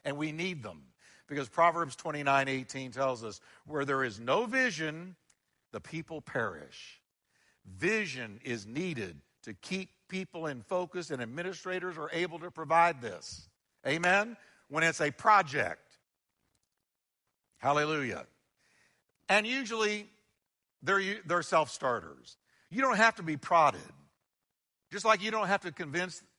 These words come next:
the person with the gift of giving to tithe, you don't have to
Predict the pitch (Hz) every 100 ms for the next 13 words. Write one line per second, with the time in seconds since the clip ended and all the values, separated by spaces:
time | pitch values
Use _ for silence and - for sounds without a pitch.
0 | _ - 110 180 190 185 156 127 151 151
1 | 131 123 156 170 160 120 - 151 160 180
2 | 208 202 - _ _ _ _ _ _ _
3 | _ _ _ _ _ _ _ _ _ -
4 | 190 226 185 202 190 175 160 143